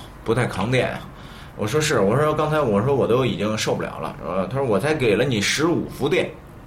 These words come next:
他说，“你刚才看见什么了？”我说，“我刚才看到了一个这个黄色的，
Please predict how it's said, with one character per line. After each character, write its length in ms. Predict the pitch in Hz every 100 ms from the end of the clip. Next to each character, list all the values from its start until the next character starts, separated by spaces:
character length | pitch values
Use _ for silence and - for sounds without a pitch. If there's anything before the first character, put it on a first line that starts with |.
| - - - - - - - - - - - - -
他 80 | 156
说 40 |
，“你 160 | 165 127
刚 140 | 160
才 80 | 190
看 260 | 185 208 185
见 140 | 123
什 120 | 101
么 120 | 101 151
了？” 160 | 147 - - -
我 60 | 104
说 120 | 139
，“我 140 | 110
刚 120 | 95 127
才 120 | 135
看 340 | 127 135 113
到 120 | 101
了 100 | 95
一 160 | 90 113
个 200 | 117 90 - - - - - - - - - -
这 120 | 107
个 340 | 98 87 85 - - - - - - - - - - - - - -
黄 480 | - 123 113 123 190
色 220 | 190 151
的， 180 | 101 -